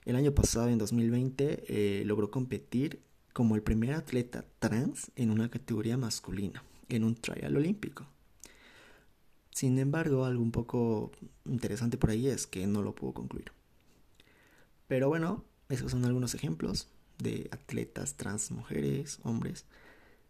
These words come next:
mm, que quería mencionarles. Pero bueno, volvamos al caso de Ana Paula, esta atleta que reclama injusticia en la participación de atletas trans, y su principal argumento,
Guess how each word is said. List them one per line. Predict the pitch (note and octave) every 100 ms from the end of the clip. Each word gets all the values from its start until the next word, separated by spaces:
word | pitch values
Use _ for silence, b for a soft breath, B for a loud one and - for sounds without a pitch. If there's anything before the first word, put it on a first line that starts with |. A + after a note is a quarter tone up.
| _ _ _ -
mm, | C#3 C3 C3+ C3+ C3+
que | B2+
quería | A#2 A2+
mencionarles. | A#2+ A#2 - G#2 G#2+ - - - - -
Pero | C3+ B2
bueno, | B2+ B2+
volvamos | C#3 D#3+ F#3+ -
al | C3
caso | - C3 -
de | C#3+ B2
Ana | A2+ A2
Paula, | B2 B2+ A#2 - - - _ - B B B B B B -
esta | A2+ G#2+ - A#2
atleta | A2+ G#2+ A2 A#2
que | - A2
reclama | A2 - A2+ A#2+
injusticia | A#2+ A#2+ - - C3 -
en | G#2
la | G#2
participación | A2 G#2 - - G#2+ - A2+ A2
de |
atletas | A2 A#2+ A#2+ A#2 -
trans, | A2 B2+ G3+ - - - - B B B B B
y | C3+
su | C#3 C3
principal | C3 B2+ C#3 - D#3
argumento, | E3+ B2 A2+ A#2 C3 B2+ B2 -